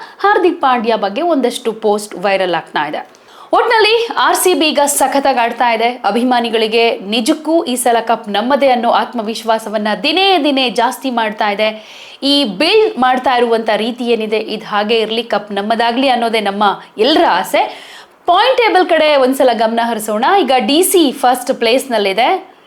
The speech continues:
ಆರು ಅಂಕ ಪಡೆದುಕೊಂಡು. ಜಿ ಟಿ ಕೂಡ ಸೆಕೆಂಡ್ ಪ್ಲೇಸ್‌ನಲ್ಲಿದೆ. ಇನ್ನು ಆರ್ ಸಿ ಬಿ ಕೂಡ ಈಗ ಥರ್ಡ್ ಪ್ಲೇಸಿಗೆ ಬಂದಾಯ್ತು, ಇದು ಕೂಡ ಸಿಕ್ಸ್ ಪಾಯಿಂಟ್ಸ್ ಪಡೆದುಕೊಂಡಿರೋದು.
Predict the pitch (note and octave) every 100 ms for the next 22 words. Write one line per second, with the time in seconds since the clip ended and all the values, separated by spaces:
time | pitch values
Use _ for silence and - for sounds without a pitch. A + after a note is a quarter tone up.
0 | _ _ _ _ _ - B3+ C#4 A3+ A#3
1 | A#3 G3+ G3+ G3 A3 E4 C4+ F4 G4+ A4+
2 | F4+ C#4+ C4 B3 B3 B3 G#3+ G#3+ G#3 G3
3 | A#3+ F#4+ - - E4 F#4 F#4+ C4 F#4+ A#4
4 | G#4 G#4+ G4+ F4+ D#4 E4+ F#4 - - C4
5 | C4+ D4 C4 B3+ C#4 C4+ C4 B3 A3 A#3
6 | A3 G#3+ E4 F4 A#3+ E4 E4 C4+ G#4 A#4+
7 | D4+ - - C4 B3+ C#4 C4+ G#3 G3+ -
8 | A#3 G3+ F#3 F3+ C#4+ G#4+